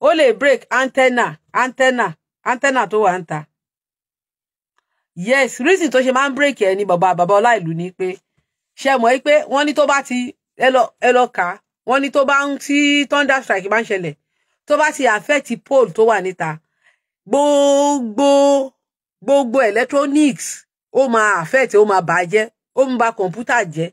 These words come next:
Títí di ìsinyìí ni, kò ń ṣe pé anywhere. Torí nǹkan tí Mẹ́wàá Ọláká sọ yìí pé, ó ní pé wọ́n máa ń fi, ó ní wọ́n ti ṣe repellent fún thunder strike.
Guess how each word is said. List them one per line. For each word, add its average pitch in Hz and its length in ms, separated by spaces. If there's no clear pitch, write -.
Títí 349 280
di 311 160
ìsinyìí 220 480
ni, 202 100
kò 185 80
ń 226 80
ṣe 226 160
pé 254 120
anywhere. 180 480
Torí 339 180
nǹkan 247 200
tí 285 120
Mẹ́wàá 285 200
Ọláká 226 400
sọ - 160
yìí 220 160
pé, 226 140
ó 277 180
ní 311 160
pé - 180
wọ́n 294 220
máa 262 180
ń 277 80
fi, - 160
ó 254 140
ní 302 80
wọ́n 294 180
ti 254 140
ṣe 247 180
repellent 254 720
fún 277 640
thunder 254 380
strike. 180 460